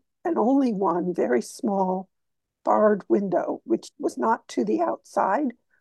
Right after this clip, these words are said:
but to another small chamber. And from what they could tell, the donkeys and these people were locked into this chamber and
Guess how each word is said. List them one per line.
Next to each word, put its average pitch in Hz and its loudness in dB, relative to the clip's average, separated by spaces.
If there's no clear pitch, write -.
but 202 0
to 226 2
another 196 2
small 190 0
chamber. - -6
And 202 2
from 208 0
what 226 -2
they 226 0
could - -8
tell, - -2
the 214 2
donkeys 233 -2
and 190 -2
these 196 -4
people - -4
were 190 2
locked 214 -2
into 240 0
this 220 -2
chamber - -4
and 214 4